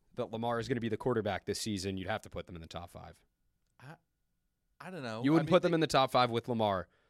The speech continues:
Speaker 1: with the team they have right now, defensively and offensively.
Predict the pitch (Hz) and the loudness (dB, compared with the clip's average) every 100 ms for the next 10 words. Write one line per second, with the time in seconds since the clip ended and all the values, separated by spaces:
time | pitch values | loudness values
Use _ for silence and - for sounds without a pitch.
0 | _ - 123 117 - - - _ _ _ | _ -2 0 2 -2 -12 -20 _ _ _
1 | _ _ _ _ _ - 135 127 120 110 | _ _ _ _ _ -6 -4 0 0 2
2 | 113 107 104 101 92 85 82 101 104 95 | 2 4 2 2 0 -2 -6 -4 -4 -4
3 | 101 101 90 90 87 82 85 82 82 | -2 -2 0 -2 -4 -8 -10 -12 -14